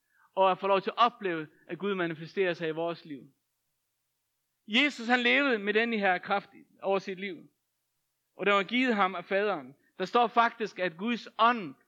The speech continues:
kom over Jesus. Det læser vi om, da han blev døbt. Det vil sige, han blev fyldt med Helligånden, selvom han var Gud.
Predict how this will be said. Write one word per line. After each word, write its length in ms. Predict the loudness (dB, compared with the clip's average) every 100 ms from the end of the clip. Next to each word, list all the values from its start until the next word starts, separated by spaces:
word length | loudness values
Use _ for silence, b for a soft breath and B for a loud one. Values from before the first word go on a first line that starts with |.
| _
kom 200 | -6 -4
over 260 | -2 -2 -2
Jesus. 440 | -4 -8 -16 -10
Det 120 | -6
læser 220 | -4 -4
vi 40 | -4
om, 200 | -4 -8 b b
da 80 | -4
han 120 | -2
blev 120 | -4
døbt. 480 | -4 -4 -6 -20 -20 _ _ _ _ _ _ _ _ _ _ _
Det 20 | -10
vil 120 | -4
sige, 100 | 0
han 120 | 2
blev 120 | 0
fyldt 420 | -4 -2 -2 -2
med 120 | -6 -2
Helligånden, 680 | -2 0 -2 -2 -14 -20 _ _ _ _ _ _ _ _
selvom 460 | 0 2 4 0
han 200 | -6 -2
var 160 | 0 0
Gud. 360 | -2 -6 -8